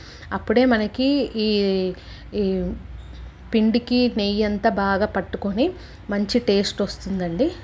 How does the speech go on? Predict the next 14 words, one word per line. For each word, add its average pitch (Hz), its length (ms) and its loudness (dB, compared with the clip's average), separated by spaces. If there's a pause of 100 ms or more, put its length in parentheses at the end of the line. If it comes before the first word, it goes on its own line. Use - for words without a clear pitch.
(420)
చూశారు 214 280 2
కదా 208 200 4
ఇలా 226 240 4
ఉండాలి. 185 480 0 (640)
So, 240 60 6
ఇప్పుడు 226 420 4
ఇందులో 208 420 0
ఒక్కొక్క 220 460 -2
లడ్డు 202 420 4
నేను 196 260 0
కట్టి 202 420 0
చూపిస్తానండి 185 640 -6
మీకు. 185 360 -2 (640)
So, 233 80 0